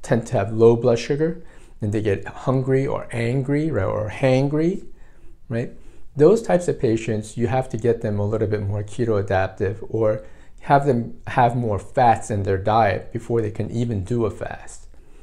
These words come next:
So you may have to put in more avocados, uh, extra virgin olive oil, coconut oil, and so forth to help build their reserves of fat so they can utilize it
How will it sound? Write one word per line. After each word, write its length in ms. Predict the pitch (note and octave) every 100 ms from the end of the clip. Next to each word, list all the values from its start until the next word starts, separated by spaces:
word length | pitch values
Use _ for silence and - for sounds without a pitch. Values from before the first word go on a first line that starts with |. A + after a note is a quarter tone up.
| - - -
So 100 | -
you 180 | A#2 A#2
may 180 | C3+ C3
have 200 | B2+ A#2+
to 120 | A2+
put 240 | G#2+ - B2
in 220 | A2+ G#2+
more 220 | G#2 F#2+
avocados, 1080 | F#2+ F#2+ - - D3 C3 G#2 F#2+ F#2+ G#2 -
uh, 560 | A2 G2+ G2+ G2+ A2+ - - - - - -
extra 260 | A#2 - A2+
virgin 340 | A2 G2+ G#2+
olive 340 | B2 C#3 B2 A2+
oil, 260 | G2 G2+
coconut 480 | G#2 C#3+ C#3+ B2 G#2
oil, 300 | F#2+ F#2 -
and 120 | G2 G2
so 140 | C#3+
forth 320 | C#3 F#2+ - - - - - - -
to 120 | -
help 420 | B2 C#3 C3 B2+ -
build 400 | C#3+ E3 E3 D3
their 180 | B2
reserves 540 | A2 A2+ A2 A2+ G#2+ G#2+
of 100 | G2+
fat 420 | - F#2+ - - - - -
so 120 | A2+
they 140 | A2
can 160 | A2 G2
utilize 540 | G2+ G2+ F#2 E2+ G2+
it 260 | B2 -